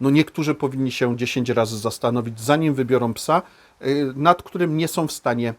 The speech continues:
zapanować, ani nie są w stanie zapewnić warunków, w których będzie bezpieczny, mm,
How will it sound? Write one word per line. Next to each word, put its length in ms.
zapanować, 760
ani 140
nie 160
są 180
w 60
stanie 360
zapewnić 540
warunków, 600
w 80
których 360
będzie 280
bezpieczny, 800
mm, 320